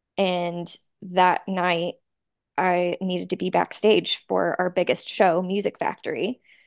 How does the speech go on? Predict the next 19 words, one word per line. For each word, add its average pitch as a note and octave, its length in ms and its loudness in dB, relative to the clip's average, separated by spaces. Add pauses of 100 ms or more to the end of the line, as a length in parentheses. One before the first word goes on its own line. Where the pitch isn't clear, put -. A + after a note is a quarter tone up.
(180)
So F3 580 2
on F#3+ 180 -2
top A#3+ 320 2
of A3 220 2
the G#3+ 100 2
stress G3 640 2 (200)
from G3+ 180 -4
customs, F#3 640 -2
I'm F#3 140 -2 (120)
also G3+ 280 4
just G3+ 280 -4 (220)
terrified G3+ 600 4
that F#3+ 100 0
I'm F#3+ 300 -2 (240)
gonna F#3+ 180 2
miss F#3+ 260 4
the F#3 120 2
show. G3+ 520 4
<laughs> - 40 -16